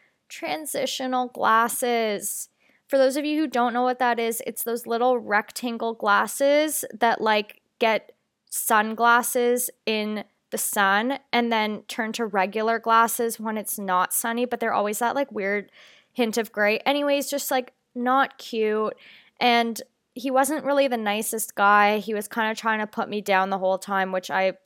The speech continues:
obviously am not into. No one is into that. Like, we're all smart, beautiful,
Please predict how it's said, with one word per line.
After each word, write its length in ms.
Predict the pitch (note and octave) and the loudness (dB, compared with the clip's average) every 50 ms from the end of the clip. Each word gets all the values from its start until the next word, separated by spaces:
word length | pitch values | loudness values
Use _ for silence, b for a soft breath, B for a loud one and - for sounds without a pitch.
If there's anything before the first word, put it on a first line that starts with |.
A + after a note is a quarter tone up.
| - | -6
obviously 540 | - - F#3+ F#3+ F#3+ F#3+ G3 - - G3 F#3+ | -2 -2 -2 -2 -2 -6 -6 -6 -6 -4 -4
am 80 | F#3+ F#3 | -4 -2
not 200 | F#3+ F#3 - - - | -2 -2 -2 -2 -4
into. 440 | A3+ A3+ G#3+ G#3 - A#3 G#3+ G3+ | -6 -6 -6 -6 -4 -4 -4 -4
No 200 | G3+ G3 G3 G3 | -2 -2 -2 0
one 160 | G3+ G3+ G3 F#3+ | 0 -2 -2 -4
is 160 | F#3+ F#3+ - | -4 -4 -6
into 260 | F#3+ F#3 F#3+ - G3+ | -6 -6 -6 -4 0
that. 400 | F#3 F#3 F#3 F#3 F#3 F#3 F3+ - | 2 4 6 6 6 4 2 2
Like, 220 | F3+ F3+ E3+ B B B B B B - | 0 -2 -2 B B B B B B -2
we're 140 | G3 G3 | 2 2
all 100 | F#3 F#3 | 2 2
smart, 560 | F#3+ - - - A3 G3+ F3+ - - - - - | 0 -2 -6 -6 -4 -2 -2 -2 -2 -4 -10 -14
beautiful, 640 | F3+ F#3 F#3+ F#3+ F#3+ G3 - - F#3+ F#3+ G3 G3 | -12 -8 -4 -4 -4 -4 -2 -2 0 0 0 -2